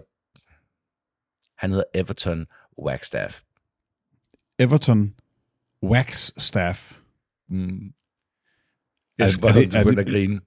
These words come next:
Speaker 2: er det en, en wax on, wax off joke, eller er det, øh
Speaker 1: Han hedder Everton Wagstaff. Han er enogtyve år
Speaker 2: Ja.
Speaker 1: fra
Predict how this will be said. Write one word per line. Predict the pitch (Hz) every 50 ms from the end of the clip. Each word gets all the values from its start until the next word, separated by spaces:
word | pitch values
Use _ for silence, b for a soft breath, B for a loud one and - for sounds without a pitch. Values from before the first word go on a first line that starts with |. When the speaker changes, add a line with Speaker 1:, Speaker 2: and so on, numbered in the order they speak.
| _ _ _ _ _ - - _ _ _ _ _ _ -
Speaker 2:
er | - 104
det | 110 135
en, | 143 143 131 117 117 - 120
en | 113 110 101
wax | 117 117 - -
on, | 135 131 131 123
wax | 127 123 117 -
off | 131 120 131 127 - - -
joke, | 113 113 113 - - -
eller | 113 113 107 107 101 95
er | 92 90 95
det, | 90 104 101 98 98 95 92 87 85 82 80 85
øh | 82 - _ _ _ _ _ _ _
Speaker 1:
Han | - - 90 95
hedder | 92 107 117 113 107 - - _ -
Everton | 113 107 104 110 - 104 98 90 85 - _ - 78
Wagstaff. | 82 78 - - - 76 71 65 -
Han | 85 90 98
er | - -
enogtyve | - 131 - - 117 - - 120 110 101
år | 85 87 113
Speaker 2:
Ja. | 151 156 - - -
Speaker 1:
fra | 95